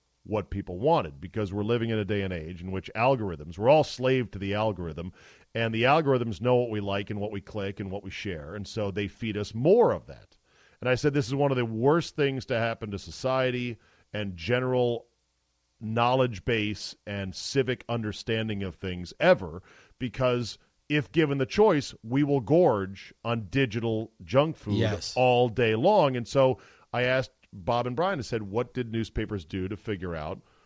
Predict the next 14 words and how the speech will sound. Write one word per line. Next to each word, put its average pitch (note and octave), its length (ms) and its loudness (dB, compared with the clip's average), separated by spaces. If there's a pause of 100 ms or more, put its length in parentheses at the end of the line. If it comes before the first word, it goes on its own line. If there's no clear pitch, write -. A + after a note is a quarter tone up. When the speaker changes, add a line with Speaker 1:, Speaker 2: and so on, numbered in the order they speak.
(120)
Speaker 1:
what G#2 220 -4
people G#2 300 -4
wanted?" A#2+ 540 0 (520)
And A#2+ 400 -2 (840)
I F3+ 220 6
said, C3+ 440 2 (280)
"I B2+ 120 2
don't E3+ 240 2
think D3+ 300 -6
they B2+ 120 -2
gave E3 280 -2
a D3 40 2
shit A2+ 400 -4
because A#2+ 720 -2